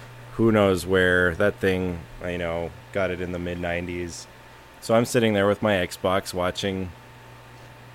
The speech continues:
literally just episodes of Scooby-Doo or whatever I'd download.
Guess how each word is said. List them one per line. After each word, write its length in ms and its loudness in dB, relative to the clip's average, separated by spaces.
literally 440 2
just 280 -8
episodes 480 -4
of 60 -4
Scooby-Doo 640 0
or 100 0
whatever 480 2
I'd 200 0
download. 580 0